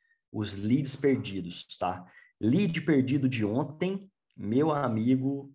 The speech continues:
essa pessoa possivelmente tá no momento de comprar hoje. Lead perdido de seis meses atrás, vocês não fazem ideia do quanto que, ah, um, um lead. Porque que que acontece, né, Thiago? Ah, o, o marqueteiro, ele deixa geralmente a área de growth,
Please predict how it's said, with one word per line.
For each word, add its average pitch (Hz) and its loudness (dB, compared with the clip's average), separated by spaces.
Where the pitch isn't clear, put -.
essa 120 0
pessoa 127 0
possivelmente 113 -2
tá 113 -2
no 113 0
momento 110 -2
de 110 -14
comprar 110 -2
hoje. 110 2
Lead 143 2
perdido 131 2
de 113 -4
seis 107 -2
meses 107 -4
atrás, 104 -4
vocês 113 -4
não 120 0
fazem 131 2
ideia 107 -2
do 104 -8
quanto 175 0
que, - -4
ah, 98 0
um, 110 -4
um - 0
lead. 113 0
Porque 139 -4
que 165 -8
que 165 -6
acontece, 127 -2
né, 110 -2
Thiago? 95 -4
Ah, 92 -2
o, 117 -4
o - -2
marqueteiro, 139 0
ele 117 -6
deixa 120 -2
geralmente 110 -4
a - -2
área 117 -2
de 107 -8
growth, 117 -4